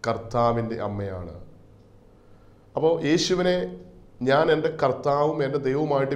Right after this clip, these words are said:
വിശ്വസിക്കുമ്പോൾ, "എൻ്റെ യേശുവേ, എൻ്റെ കർത്താവേ, എൻ്റെ ദൈവമേ" എന്ന് ഞാൻ വിളിക്കുമ്പോൾ, യേശുവിനെ എൻ്റെ കർത്താവും ദൈവവുമായിട്ട്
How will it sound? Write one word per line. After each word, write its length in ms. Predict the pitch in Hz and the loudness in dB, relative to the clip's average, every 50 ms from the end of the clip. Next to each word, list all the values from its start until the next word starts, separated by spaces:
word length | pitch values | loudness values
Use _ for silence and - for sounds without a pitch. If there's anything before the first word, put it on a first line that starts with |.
| 123 | -4
വിശ്വസിക്കുമ്പോൾ, 680 | 120 120 - - - - 151 151 131 120 107 98 87 82 - - - - - - - - - - - - - - - - - - - - - - - - - - - - - 110 | -4 -4 -2 -2 -2 -2 -2 -2 -2 -2 -2 -2 -4 -6 -8 -12 -14 -18 -20 -20 -20 -20 -20 -20 -20 -20 -20 -20 -20 -20 -20 -20 -20 -20 -20 -20 -20 -20 -20 -20 -10 -4 -2 0
"എൻ്റെ 180 | 123 147 151 156 147 139 | 0 2 2 2 2 2
യേശുവേ, 480 | 147 151 151 151 151 143 139 147 147 143 139 143 - - - - - | 2 0 0 0 -2 -2 0 0 0 0 -2 -4 -8 -12 -8 -6 -4
എൻ്റെ 160 | 117 117 143 139 139 | -2 0 -2 0 0
കർത്താവേ, 480 | 127 117 - 131 131 135 135 135 139 139 131 | -2 -2 0 0 0 2 2 2 2 2 2
എൻ്റെ 140 | 131 139 131 120 | 0 -2 -2 0
ദൈവമേ" 340 | 120 123 131 135 135 135 135 135 | 0 2 2 0 0 -2 -2 -2
എന്ന് 120 | 131 131 127 | -2 -2 -2
ഞാൻ 100 | 127 127 127 113 | -2 -2 -2 -2
വിളിക്കുമ്പോൾ, 500 | 117 131 127 - 135 127 117 104 92 82 - - - - - - - - - - - - - - - - - - - - - - - - - - - - 101 | -2 -2 -2 -2 -2 -2 -2 -2 -4 -4 -6 -10 -14 -18 -20 -20 -20 -20 -20 -20 -20 -20 -20 -20 -20 -20 -20 -20 -20 -20 -20 -20 -20 -20 -20 -18 -10 -4 -4
യേശുവിനെ 360 | 117 120 120 135 131 135 135 131 | -2 -2 0 0 2 2 2 2
എൻ്റെ 120 | 131 127 131 | 2 0 -2
കർത്താവും 320 | 127 117 - 127 135 139 127 | -2 -2 0 0 0 0 2
ദൈവവുമായിട്ട് 460 | 120 123 131 135 127 127 127 127 135 | 0 0 0 2 2 0 0 0 -2